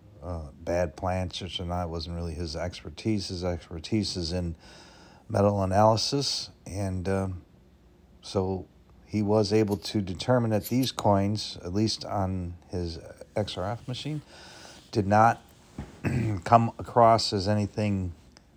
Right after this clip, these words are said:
different. He did say that they, they had a heavier content of lead, or not lead, but, uh, these, uh, had more copper. This one did not come out to be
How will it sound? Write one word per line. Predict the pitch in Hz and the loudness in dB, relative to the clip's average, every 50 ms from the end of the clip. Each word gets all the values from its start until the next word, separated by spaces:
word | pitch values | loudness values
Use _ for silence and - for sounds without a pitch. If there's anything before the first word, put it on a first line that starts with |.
| _ - | _ 0
different. | 98 113 107 98 - - 123 120 120 117 | 4 4 4 4 4 0 0 0 0 0
He | 113 113 | -2 -2
did | 101 98 127 123 107 - | -2 0 -2 -2 0 0
say | - - 127 123 120 120 | 0 2 2 2 2 2
that | 110 113 113 101 - | 2 0 -2 0 0
they, | 110 110 110 104 98 95 - - - - - - - - - - | 0 2 2 2 0 -4 -8 -16 -20 -20 -20 -20 -20 -20 -8 -2
they | 107 101 | 2 4
had | 107 110 107 | 6 6 6
a | 104 104 101 90 | 6 4 2 0
heavier | - - 113 117 110 120 117 110 101 | 0 2 2 2 2 2 2 2 0
content | - - 110 104 101 101 101 - 117 117 110 - - | 0 0 2 2 2 0 -2 -4 -4 -6 -6 -8 -8
of | - 104 101 95 95 | -6 -6 -4 -4 -2
lead, | 104 110 113 120 127 - - - _ _ - - | -2 -2 -2 -2 -4 -8 -14 -20 _ _ -12 -6
or | 92 92 92 | -4 -4 -2
not | 90 82 76 69 78 | -2 -4 -6 -6 -6
lead, | 85 82 80 82 - | -8 -8 -8 -8 -12
but, | - - - - - - | -12 -14 -12 -12 -12 -10
uh, | 85 78 73 64 | -10 -10 -10 -10
these, | 73 90 98 95 90 90 90 - - - - - _ - | -8 -8 -6 -6 -6 -8 -10 -12 -14 -16 -18 -20 _ -16
uh, | 80 82 87 87 85 82 87 | -14 -12 -12 -12 -12 -12 -12
had | 82 80 80 | -12 -10 -8
more | 85 85 82 80 | -8 -8 -8 -8
copper. | - - 90 82 80 80 - - 85 85 - - - - - - - - - - | -10 -8 -6 -6 -6 -6 -8 -8 -8 -8 -8 -12 -16 -20 -20 -20 -20 -20 -6 0
This | - 120 110 - - | 2 2 2 2 2
one | 120 113 104 92 | 2 2 2 4
did | 101 98 92 | 4 4 4
not | 101 104 110 104 - - | 4 4 2 2 -2 -4
come | - 107 101 95 | -2 -2 0 2
out | 92 95 95 95 - - - - - | 2 2 0 0 -4 -10 -18 -18 -14
to | - 87 | -12 -8
be | 82 95 95 95 92 92 90 87 85 | -6 -4 -2 -2 -2 -2 -4 -4 -6